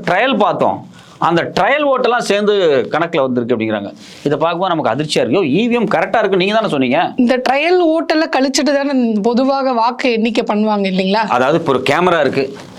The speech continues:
Speaker 1: நம்ம ஒரு வீடியோ எடுத்துட்டு இன்னொரு வீடியோ எடுக்க முன்னாடி என்ன பண்ணுவோம்? ஃபார்மேட் பண்றோம்.
Speaker 2: ஆமா.
Speaker 1: ஒரு மெமரி கார்டை போட்டு ஃபார்மேட் பண்ணா ஃப்ரெஷ்ஷா ஜீரோல இருந்து ஸ்டார்ட் ஆகுது.
Speaker 2: ஆமா.
Speaker 1: ஒரு எலக்ட்ரானிக்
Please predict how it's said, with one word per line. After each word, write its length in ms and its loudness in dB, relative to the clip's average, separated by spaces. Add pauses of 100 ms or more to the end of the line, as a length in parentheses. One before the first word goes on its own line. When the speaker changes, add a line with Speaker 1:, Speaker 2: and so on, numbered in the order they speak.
(160)
Speaker 1:
நம்ம 240 2
ஒரு 100 4
வீடியோ 220 4
எடுத்துட்டு 260 0
இன்னொரு 180 2
வீடியோ 180 2
எடுக்க 180 0
முன்னாடி 180 0
என்ன 180 2
பண்ணுவோம்? 380 0 (500)
ஃபார்மேட் 440 2
பண்றோம். 260 0 (180)
Speaker 2:
ஆமா. 280 -2 (380)
Speaker 1:
ஒரு 240 0
மெமரி 260 2
கார்டை 220 0
போட்டு 220 0
ஃபார்மேட் 340 0
பண்ணா 220 0
ஃப்ரெஷ்ஷா 320 0
ஜீரோல 260 2
இருந்து 200 0
ஸ்டார்ட் 240 0
ஆகுது. 280 -4
Speaker 2:
ஆமா. 260 0 (340)
Speaker 1:
ஒரு 360 2 (100)
எலக்ட்ரானிக் 540 0